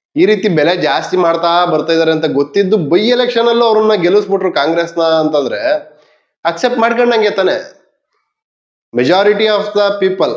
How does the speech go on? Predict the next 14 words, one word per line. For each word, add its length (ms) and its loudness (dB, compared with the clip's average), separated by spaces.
ಅಂದ್ರೆ 200 2
ಎಲ್ಲಾರು 420 0
ಸೇರಿ, 300 -2
ತುಂಬಾ 520 0
ಜನ 200 0
ಸೇರಿ 360 2
ಒಂದು 280 2
ಗವರ್ನಮೆಂಟ್ 440 0
ನ 40 2
ಮಾಡ್ತಾರೆ 420 -2
ಅನ್ನೋದಾದ್ರೆ 800 -2
ಮೆಜಾರಿಟಿ 540 0
ಅವರೇ 280 2
ಇದಾರಲ್ಲ. 340 0